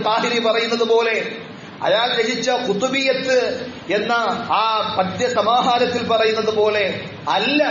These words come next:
യഥാർത്ഥത്തിലുള്ള മുഹ്യിദ്ദീൻ ഷേഖ് റഹ്മത്തുള്ളാഹി അലൈഹി. എന്താണ് ഖുതുബിയത്തിൽ പറഞ്ഞത്? "യാ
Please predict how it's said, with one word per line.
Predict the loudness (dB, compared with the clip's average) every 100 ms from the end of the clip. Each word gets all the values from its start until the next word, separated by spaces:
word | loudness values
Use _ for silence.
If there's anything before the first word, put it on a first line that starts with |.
| 0 -4 0
യഥാർത്ഥത്തിലുള്ള | 0 0 0 -2 0 0
മുഹ്യിദ്ദീൻ | -2 -4 -2 -2
ഷേഖ് | -4 -4
റഹ്മത്തുള്ളാഹി | -4 -4 -4 -4 -6 -6
അലൈഹി. | -6 -8 -10 -12 -16 -18 -18 -18 -18 -18 -18 -18 -18 -18 -20 -20 -18 -6
എന്താണ് | 0 2 2 2 2 2
ഖുതുബിയത്തിൽ | 0 2 2 2 2
പറഞ്ഞത്? | 2 2 2 0 -2 -6 -12 -16 -18 -12 -2
"യാ | 0